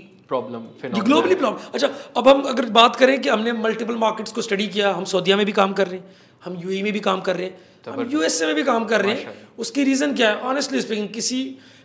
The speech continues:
Speaker 2: किस मार्केट में हम स्टैंड करेंगे just because of the product feature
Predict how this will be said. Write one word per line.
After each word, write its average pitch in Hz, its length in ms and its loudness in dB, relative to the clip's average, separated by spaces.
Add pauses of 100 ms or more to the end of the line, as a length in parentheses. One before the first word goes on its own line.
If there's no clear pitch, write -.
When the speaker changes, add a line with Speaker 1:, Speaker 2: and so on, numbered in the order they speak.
Speaker 2:
किस 262 220 2
मार्केट 226 320 4
में 240 120 -2
हम 240 80 0
स्टैंड 226 340 -2
करेंगे 226 360 0
just 208 200 -2
because 208 320 -2
of 214 180 0
the 220 280 -4 (460)
product 202 300 2
feature 214 380 0